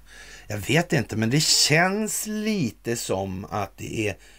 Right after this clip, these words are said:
någonting som är planerat, för det kuggar i varandra nämligen. Det är ju konstigt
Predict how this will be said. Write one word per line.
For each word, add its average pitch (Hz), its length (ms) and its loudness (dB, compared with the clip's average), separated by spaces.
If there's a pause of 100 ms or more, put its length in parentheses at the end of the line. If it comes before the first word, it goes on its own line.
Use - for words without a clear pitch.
(100)
någonting 104 840 -2
som 98 220 -6
är 101 240 -6
planerat, 143 760 2
för 110 100 -10
det 107 60 -6
kuggar 131 460 0
i 220 180 2
varandra 80 440 -6
nämligen. 80 460 -12 (1600)
Det - 280 0
är 95 140 2
ju 90 100 -2
konstigt - 720 -8